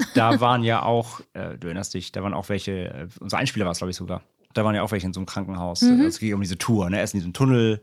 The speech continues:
Speaker 2: Ja, ja, ja,
Speaker 1: Und
Speaker 2: ja,
Speaker 1: genau,
Speaker 2: ja.
Speaker 1: und später waren sie dann auch im Krankenhaus. Und es gab ja dann da auch dieses Spuk-Krankenhaus da in Picton. Genau, und da ist ihr diese Geschichte eingefallen. Und ja, ey, kann ich mir voll vorstellen. So alte Gebäude generell, alte Krankenhäuser dann sowieso nochmal eh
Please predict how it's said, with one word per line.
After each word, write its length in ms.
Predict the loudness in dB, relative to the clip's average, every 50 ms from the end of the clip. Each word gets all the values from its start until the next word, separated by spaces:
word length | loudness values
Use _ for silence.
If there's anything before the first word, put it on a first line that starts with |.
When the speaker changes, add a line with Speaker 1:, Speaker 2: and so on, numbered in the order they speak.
| 0
Speaker 2:
Ja, 140 | 2 2 2 2
ja, 140 | 0 -2 -2 -2
ja, 100 | -2 -4
Speaker 1:
Und 100 | -2 -2 0
Speaker 2:
ja, 40 |
Speaker 1:
genau, 120 | 0 2 2
Speaker 2:
ja. 20 | 2
Speaker 1:
und 60 | 0
später 280 | 0 0 0 0 2
waren 140 | 0 0 0
sie 80 | 0 -2
dann 100 | -6 -6
auch 120 | -6 -6
im 40 | -6
Krankenhaus. 760 | -2 -2 -2 0 0 0 0 0 2 0 0 0 -2 -6 -10 -10 -10
Und 120 | -10 -6
es 140 | -6 -6 -4
gab 160 | -4 -4 -4
ja 60 | -4
dann 160 | -6 -4 -4 -4
da 60 | -4
auch 100 | -4 -6
dieses 240 | -8 -8 -8 -8 -10
Spuk-Krankenhaus 1000 | -10 _ -6 -6 -6 -6 -12 -12 -8 -6 -6 -8 _ -8 -8 -6 -6 -8 -8
da 80 | -8 -8
in 160 | -8 -8 -10
Picton. 400 | -10 -12 -16 -14 -8 -8 -8 -8 -8 -16 -20 -20 -18 -20 -16 -6
Genau, 240 | -2 0 0 0 -2
und 140 | -2 0 0
da 100 | 0 0
ist 80 | 0
ihr 60 | 0
diese 160 | 0 -2 -2 -2
Geschichte 280 | -2 -2 -2 -2 -4
eingefallen. 440 | -8 -8 -10 -8 -8 -8 -6 -6 -6
Und 140 | -6 -4 2
ja, 180 | 4 4 6 6
ey, 160 | 4 0 0
kann 100 | 0 0
ich 40 | -2
mir 60 | 0
voll 160 | 0 0 -2 0
vorstellen. 420 | 0 -4 -2 -2 -4 -6 -6 -8 _
So 120 | -6 -4 -2
alte 220 | -2 0 0 0
Gebäude 340 | 0 2 2 4 4 4 2
generell, 500 | 2 0 2 2 4 4 4 4 2 0
alte 200 | -2 -4 -4 -4
Krankenhäuser 640 | -4 -2 0 0 -2 0 0 2 2 2 0 0
dann 100 | -2 -2
sowieso 240 | -2 -4 -2 -2 -2
nochmal 420 | -2 -2 -2 -2 -2 -2 -2 -2
eh 220 | -2 -2 -2 -2